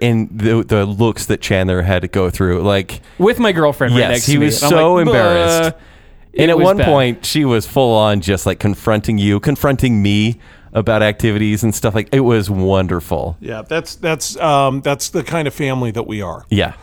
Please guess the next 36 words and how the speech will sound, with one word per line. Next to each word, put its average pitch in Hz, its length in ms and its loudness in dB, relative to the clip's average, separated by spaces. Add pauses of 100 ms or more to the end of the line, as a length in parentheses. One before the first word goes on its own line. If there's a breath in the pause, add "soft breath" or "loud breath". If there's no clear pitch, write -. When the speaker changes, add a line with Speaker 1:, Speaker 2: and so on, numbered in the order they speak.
(180 soft breath)
Speaker 2:
Oh, 247 120 4
Speaker 3:
The 170 60 0
Speaker 2:
honestly, 254 340 -2
yeah. 131 280 -2 (380 soft breath)
Speaker 3:
Uh, 135 480 2
you 147 160 -4
know, 127 100 -2
Shannon 190 580 0
was 135 380 0
very 139 440 0
clear 117 560 -2
with 123 440 -4 (200)
young 120 280 -2
Chandler, 113 480 -4 (380 loud breath)
"We're 262 140 2
just 311 160 0
not 214 140 2
gonna 170 140 -2
be 147 80 2
that 123 160 2
kind 120 180 -2
of 95 60 -10
family." 95 360 -8
Speaker 1:
Right. 104 240 0 (180)
Speaker 2:
Mm-hmm. 175 360 -2
Speaker 3:
You 160 80 2
know, 147 160 2
we're 165 200 4
just 233 200 -4
gonna 208 160 2
talk 160 280 0
about 123 200 -2
this - 120 -8
kind 101 200 -8
of 90 80 -10
stuff. - 360 -10